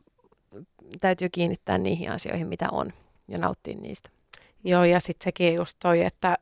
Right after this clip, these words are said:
Speaker 2: että teillä <clears throat> just toimii se, että sehän on tosi tärkeätä, että, että toimii se va-, vanhemmuus. Ja
Speaker 1: Mm.
Speaker 2: sekin, mä muistan, että silloin,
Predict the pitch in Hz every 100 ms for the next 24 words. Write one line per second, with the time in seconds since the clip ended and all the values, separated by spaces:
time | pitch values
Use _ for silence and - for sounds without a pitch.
0 | _ 175 - - 170 170 175 - - 202
1 | - 180 180 - 208 170 165 170 185 -
2 | 175 165 165 185 185 175 170 185 - 196
3 | 196 190 - - - - _ 175 - -
4 | - _ 165 - 175 170 175 185 175 -
5 | - - - 175 165 165 170 175 175 180
6 | 208 214 190 170 - 190 - 175 185 190
7 | 190 - 185 180 - 180 170 170